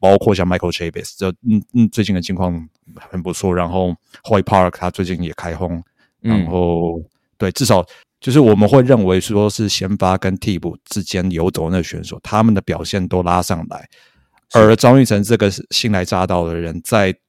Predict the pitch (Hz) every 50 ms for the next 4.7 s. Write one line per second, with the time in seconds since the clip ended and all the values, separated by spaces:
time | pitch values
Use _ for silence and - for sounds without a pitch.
0 | _ _ _ _ - 107 90 85 82 - - 101 90 87 90 - 98 85 - 101
1 | 92 90 90 95 101 95 87 85 87 95 107 117 113 101 92 82 - - 101 90
2 | 87 85 85 85 - _ - 117 117 101 95 92 92 - - 113 101 110 110 110
3 | 98 85 85 85 90 95 - - - - - - - - 95 - - - - -
4 | 101 - - - _ _ _ _ _ _ _ - 117